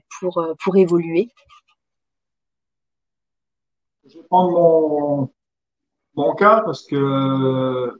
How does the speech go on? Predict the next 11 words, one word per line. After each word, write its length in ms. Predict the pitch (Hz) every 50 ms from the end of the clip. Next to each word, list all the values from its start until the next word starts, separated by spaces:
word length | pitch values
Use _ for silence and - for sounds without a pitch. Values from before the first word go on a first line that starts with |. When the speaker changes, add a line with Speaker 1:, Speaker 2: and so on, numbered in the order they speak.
| _ _
Speaker 2:
moi, 160 | - 151 170 170
je 60 | 165 156
suis, 800 | 160 - - - 170 165 160 156 156 156 151 151 143 131 117 - _ _ _ _ _ _ _ _ _
j'ai 140 | 110 143 160
été 200 | 165 156 170 147
bègue 320 | 160 170 175 165 - 156 135 127
depuis 480 | 135 131 - - 151 135 127 131 131 131
l'âge 180 | 147 143 - -
de 60 | 135
trois 340 | - - - 131 131 131 147
ans. 300 | 160 - - - -